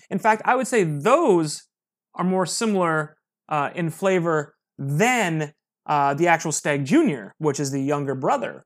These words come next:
of the George T. Stagg. Uh, so if you are looking for, in my opinion,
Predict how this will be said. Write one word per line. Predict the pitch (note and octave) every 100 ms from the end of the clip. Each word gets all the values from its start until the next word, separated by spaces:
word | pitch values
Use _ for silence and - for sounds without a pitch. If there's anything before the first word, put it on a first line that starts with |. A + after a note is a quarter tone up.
| -
of | C#3
the | C#3
George | C3+ B2 A#2
T. | B2+
Stagg. | A2 - A#2+ D2 - _ _ _ _ _
Uh, | - B2 A#2+
so | - F#3+
if |
you | F3+ G3
are | A#3+ F#4
looking | A#3 - E3+
for, | D#3 E3+ D3+
in |
my | D#3+
opinion, | F#3 E3+ E3+ D#3+ D3